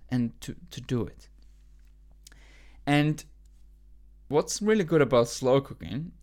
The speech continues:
is that it takes so little time to prepare. So it'll take you about twenty minutes to prepare. You put it in for eight to ten hours, and after eight to ten hours, the food is ready to put into containers.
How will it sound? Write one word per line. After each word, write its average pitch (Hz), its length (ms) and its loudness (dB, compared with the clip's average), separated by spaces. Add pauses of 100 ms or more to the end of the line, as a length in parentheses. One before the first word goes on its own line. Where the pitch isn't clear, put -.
(200)
is 123 160 -4
that 123 360 -6 (480)
it - 120 -10
takes - 240 -4
so 208 160 0
little 202 260 2
time 113 720 -4
to 107 280 -6 (760)
prepare. 110 600 -2
So 110 140 -6
it'll 117 140 -2
take 151 280 -6
you 131 100 -4
about 104 240 -6
twenty 190 300 -4
minutes 139 420 0
to - 120 -12
prepare. 127 600 -6 (320)
You 117 80 -10
put 147 200 0
it 180 140 0
in 131 240 0
for - 200 -10
eight 120 180 -2
to 151 80 -8
ten 135 200 -2
hours, 113 520 -6
and 110 120 -8
after - 280 -8
eight 151 200 -4
to 151 80 -6
ten 123 200 -2
hours, 160 400 -2 (300)
the 120 80 -8
food 143 360 0
is 156 180 -2
ready 107 560 -4 (160)
to 101 120 -12
put 139 320 -6
into 123 260 -4
containers. 104 720 -10